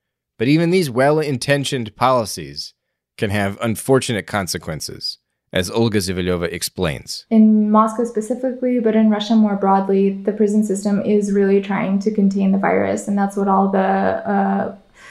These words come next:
Speaker 2: limitations on visitations are about, and so on.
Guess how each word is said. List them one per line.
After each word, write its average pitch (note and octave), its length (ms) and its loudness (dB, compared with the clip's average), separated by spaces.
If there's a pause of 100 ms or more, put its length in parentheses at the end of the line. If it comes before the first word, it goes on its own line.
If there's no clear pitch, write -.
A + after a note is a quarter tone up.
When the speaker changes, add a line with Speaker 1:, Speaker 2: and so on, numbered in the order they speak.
(120)
Speaker 2:
limitations G3+ 720 2
on F#3 180 0
visitations B3 1000 0 (440)
are G#3+ 160 6
about, G3 480 2
and A3 160 2
so G#3+ 180 0
on. G3 440 0